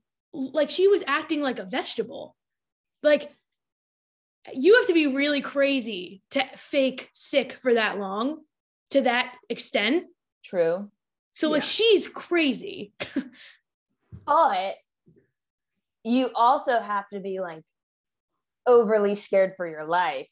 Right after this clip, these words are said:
Speaker 2: if you had just witnessed your husband tying you up and taping your mouth shut and attempting to kill you and it not, you opening
Speaker 3: Yeah.
Speaker 2: your eyes and it not working.
Speaker 1: Fair.
Speaker 3: For sure.
Speaker 2: So,
Speaker 1: Fair.
Speaker 2: like,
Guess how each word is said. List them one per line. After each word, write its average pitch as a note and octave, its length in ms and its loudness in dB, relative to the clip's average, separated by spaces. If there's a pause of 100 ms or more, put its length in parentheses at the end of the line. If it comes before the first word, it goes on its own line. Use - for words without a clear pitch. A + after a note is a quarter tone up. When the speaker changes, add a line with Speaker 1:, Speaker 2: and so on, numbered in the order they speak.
Speaker 2:
if E3+ 160 -8
you E3+ 160 -2
had D#3+ 140 -4
just D#3+ 340 -4
witnessed E3 460 -4
your D3+ 140 -8
husband D3+ 560 -6
tying D#3 440 -10
you D#3 180 -8
up D3 240 -4 (380)
and D3+ 400 -10
taping D#3+ 420 -8
your C#3+ 120 -14
mouth D#3 260 -8
shut C3+ 360 -6 (100)
and D3 380 -12
attempting D#3 640 -12
to D3 80 -12
kill D3 260 -6
you C3+ 200 -8
and C3+ 120 -12
it C#3 120 -14
not, C#3+ 260 -8
you F3 160 -4
opening E3 260 -2
Speaker 3:
Yeah. A3+ 120 2
Speaker 2:
your G#3 100 -10
eyes D3 220 -8
and C3 100 -14
it - 60 -16
not C#3 280 -10
working. C3+ 420 -14 (1500)
Speaker 1:
Fair. C4+ 240 0
Speaker 3:
For G#3 60 2
sure. G3 420 0 (540)
Speaker 2:
So, - 160 0
Speaker 1:
Fair. D#4+ 160 8
Speaker 2:
like, C#4 360 4